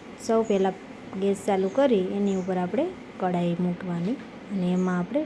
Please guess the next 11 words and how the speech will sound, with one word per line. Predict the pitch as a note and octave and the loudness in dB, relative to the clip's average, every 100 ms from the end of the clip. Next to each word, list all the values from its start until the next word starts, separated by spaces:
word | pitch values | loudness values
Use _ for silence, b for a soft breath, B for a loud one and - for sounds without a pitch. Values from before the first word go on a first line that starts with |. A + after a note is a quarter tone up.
| B3+ | 2
દોઢ | G3+ G3+ G#3 | 2 4 4
વાટકી | F#3+ F3+ - E4 - | 2 0 -2 -4 -2
પાણી | G#3+ G3 F3+ | 0 2 2
લેવાનું | E3+ E3+ E3 D#3+ E3 | 0 0 -2 -2 -4
છે. | E3 E3+ E3+ - - - - - - - - - - - - - - - A3+ | -4 -6 -8 -10 -14 -14 -16 -16 -16 -16 -16 -14 -14 -14 -14 -12 -12 -2 2
એની | A#3 G#3 | 4 4
સામે | F3+ F#3 F3+ | 2 2 2
આપણે | F3+ F3+ B3+ G4 - - - - - - - - - - - - - - - - - - A3 | 2 2 0 -2 -6 -12 -6 -6 -4 -8 -10 -14 -14 -12 -12 -12 -12 -12 -12 -14 -12 -4 -4
એક | A3 | 0
ચમચી | G3+ F#3+ C4 E4 - G#3 | 2 2 0 -6 -4 2
નિમક | G3 G3+ | 4 4